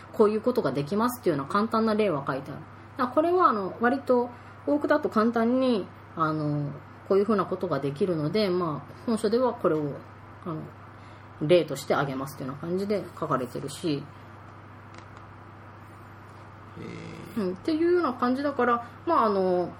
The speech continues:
Speaker 1: もちろんプログラミングが分かる人であれば、なんか、あの、なるほどみたいな感じで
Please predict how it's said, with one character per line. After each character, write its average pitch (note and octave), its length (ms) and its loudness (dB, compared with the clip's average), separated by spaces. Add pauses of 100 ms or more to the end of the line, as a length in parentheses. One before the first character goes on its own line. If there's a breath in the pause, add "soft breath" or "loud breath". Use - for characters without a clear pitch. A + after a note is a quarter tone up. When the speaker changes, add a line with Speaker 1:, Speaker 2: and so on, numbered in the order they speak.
(180)
Speaker 1:
も C#4+ 100 0
ち E4+ 100 2
ろ C#4 80 6
ん B3+ 40 2
プ B3+ 100 0
ロ A3+ 100 6
グ A#3 80 4
ラ A#3 100 6
ミ A3+ 420 2
ン A3+ 120 4
グ A3+ 100 4
が G#3+ 180 6
分 A3 140 4
か C#4 140 4
る E3+ 280 4
人 - 220 2
で G3+ 100 4
あ F#3 60 6
れ F3+ 140 4
ば、 G3+ 340 4 (180 loud breath)
な F#3+ 120 2
ん D#3 80 -2
か、 - 200 -8 (480)
あ C#3 100 -8
の、 B2+ 160 -6 (540)
な D#3+ 100 2
る C#3+ 80 0
ほ C#3+ 120 -4
ど C#3+ 120 -2
み C#3 140 -4
た B2+ 80 -6
い B2+ 60 -2
な C3 80 -8
感 C3+ 180 -8
じ C#3+ 100 -8
で C#3+ 180 0